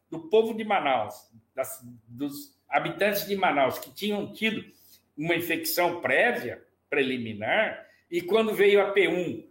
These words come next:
foi aquele caos que vocês viram na televisão,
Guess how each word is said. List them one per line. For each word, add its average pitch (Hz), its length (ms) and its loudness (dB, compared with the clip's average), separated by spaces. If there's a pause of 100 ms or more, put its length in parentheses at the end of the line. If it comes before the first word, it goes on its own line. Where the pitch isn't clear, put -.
(120)
foi 190 320 4
aquele 170 460 -2
caos 185 420 4
que - 80 -14
vocês 135 480 -10
viram 143 260 -8
na 127 120 -10
televisão, 117 840 -4